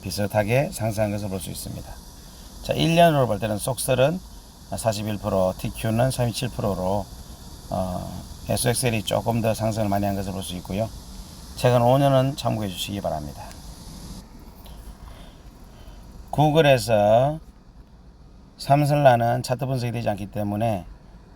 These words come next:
삼성증권의 일 차트를 열었습니다. 최근에 고점 영점육칠팔 불이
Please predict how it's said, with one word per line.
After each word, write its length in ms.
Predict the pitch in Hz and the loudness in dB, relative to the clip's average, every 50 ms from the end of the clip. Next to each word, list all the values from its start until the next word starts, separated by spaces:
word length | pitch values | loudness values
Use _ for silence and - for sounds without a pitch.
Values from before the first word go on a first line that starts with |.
| - - - | -20 -20 -18
삼성증권의 1200 | - - 107 110 110 110 123 123 113 127 123 117 - 131 127 117 107 101 101 101 110 120 131 143 143 - - - - - - - - - - - - - | -2 0 2 2 2 2 0 2 2 0 0 0 2 2 2 2 2 2 2 2 2 0 0 -2 -6 -10 -16 -20 -20 -20 -20 -20 -20 -20 -20 -14 -8 -4
일 140 | 117 117 | -4 2
차트를 380 | - 127 117 - - 117 107 107 | 4 4 4 4 4 0 -2 -2
열었습니다. 640 | 104 95 98 - - - - 95 - - - - - - - | -2 -2 -4 -6 -8 -10 -10 -12 -14 -16 -18 -18 -20 -20 -18
최근에 800 | - - - 107 98 104 104 98 95 95 92 95 95 92 92 90 - - - - - - - - - | -12 -8 -6 -4 -2 -2 0 0 0 0 0 0 0 -2 -4 -6 -10 -16 -18 -20 -20 -20 -20 -16 -8
고점 760 | - 98 92 - - - 113 107 104 101 101 101 104 117 120 | -6 -6 -6 -4 -6 -2 0 2 2 2 2 0 -2 -2 0
영점육칠팔 840 | 120 120 107 117 107 104 101 - - - 117 110 - - 110 117 113 | -2 0 0 0 -2 -2 -2 -4 -4 -6 -6 -6 -4 -2 -2 0 0
불이 420 | 107 110 104 101 101 113 131 147 | -2 -2 -2 -2 -2 -2 -2 -4